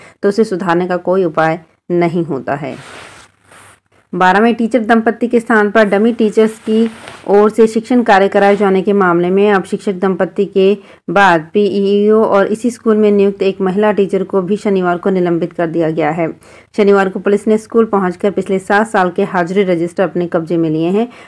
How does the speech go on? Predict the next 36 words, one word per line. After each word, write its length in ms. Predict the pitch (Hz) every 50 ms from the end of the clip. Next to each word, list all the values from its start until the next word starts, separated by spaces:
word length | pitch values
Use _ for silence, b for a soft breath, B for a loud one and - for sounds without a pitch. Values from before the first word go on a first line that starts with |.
| B - 185
मामला 280 | 180 180 185 185 185
बारह 300 | 180 165 175 175 190 208
जिले 220 | 208 220 208 202 196
के 160 | 196 208 190
राजकीय 360 | 180 175 185 185 - - 208
प्राथमिक 580 | - 196 175 160 160 160 190 185 180 180 - 190
स्कूल 440 | 185 - - - - 190 170 - B B B B B B -
राजपुरा 520 | 185 196 180 175 - - - 175 165 156
का 160 | 156 - 156
है। 520 | 151 156 180 175 151 135 - - - _ _ _ _ _ _ _ - - - 208
डीईओ 500 | 190 220 226 220 226 226 220 226 233 226
पीयूष 280 | 226 220 214 220 220
कुमार 260 | - - 214 202 202
शर्मा 280 | 202 - 202 190 196 185
ने 100 | 190 180
बताया 300 | 170 170 - 180 180 208
कि 140 | 220 - 247
राजकीय 340 | 220 190 190 196 - 233 214
प्राथमिक 380 | 220 190 175 175 208 196 196
स्कूल 240 | - - 214 202 180
राजपुरा 460 | 175 165 165 170 170 - 196 196 196
में 140 | 185 180 185
टीचर 280 | 190 185 165 - 180 170
दंपत्ति 420 | 175 175 175 170 180 175 - 185
विष्णु 300 | 175 175 - - 185 175
गर्ग 260 | 156 165 175 202 208
और 80 | 208 180
मंजू 320 | 170 170 175 170 165 180
गर्ग 240 | 170 - 190 190 185 -
की 120 | 196 175 170
ओर 140 | 175 190
से 280 | 202 - 220 196 208 208 B B B B B
स्कूल 280 | - - - 247 247 247
में 160 | 254 254 240
नियमित 320 | 220 208 214 220 226 220
उपस्थित 720 | 233 196 - 202 196 - - 233 220 214 - 233 240 240